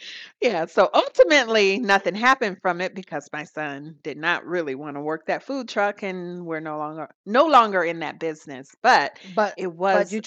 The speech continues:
Speaker 1: an
Speaker 2: tried. <laughs>
Speaker 1: example of, yeah, it's just an example of the, where I did reach out, you know, to
Speaker 2: Said,
Speaker 1: Buddy and
Speaker 2: "Hey,
Speaker 1: say,
Speaker 2: could you help
Speaker 1: "Hey."
Speaker 2: me out with this?" <laughs>
Speaker 1: Well,
Speaker 2: But that,
Speaker 1: yeah.
Speaker 2: but that goes to show too that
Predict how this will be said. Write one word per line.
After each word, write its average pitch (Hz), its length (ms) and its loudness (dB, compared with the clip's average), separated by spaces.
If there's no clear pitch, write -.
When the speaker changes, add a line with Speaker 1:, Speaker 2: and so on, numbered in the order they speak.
Speaker 1:
an 240 120 6
Speaker 2:
tried. 165 280 -2
<laughs> - 0 -
Speaker 1:
example 160 220 0
of, 147 420 -4
yeah, 156 320 0
it's 208 200 -4
just 262 180 -2
an 254 80 -4
example 190 520 0
of 165 200 -4
the, 165 100 -10
where 170 160 -2
I 160 100 -2
did 202 320 2
reach 160 280 -10
out, 156 300 -10
you 185 160 -8
know, 151 400 -12
to 185 140 -10
Speaker 2:
Said, 185 220 -4
Speaker 1:
Buddy 147 120 -8
and 226 120 -2
Speaker 2:
"Hey, - 0 -
Speaker 1:
say, 185 160 -4
Speaker 2:
could 185 100 -6
you 208 80 0
help 226 200 4
Speaker 1:
"Hey." - 20 -6
Speaker 2:
me 208 120 -4
out 277 220 4
with 208 160 -4
this?" 208 380 -4
<laughs> 370 100 -2
Speaker 1:
Well, 156 360 -2
Speaker 2:
But 320 300 6
that, 254 180 6
Speaker 1:
yeah. 165 100 -6
Speaker 2:
but 247 240 2
that 254 180 4
goes 240 220 2
to 233 100 -6
show 214 260 0
too 247 180 -8
that 208 160 -4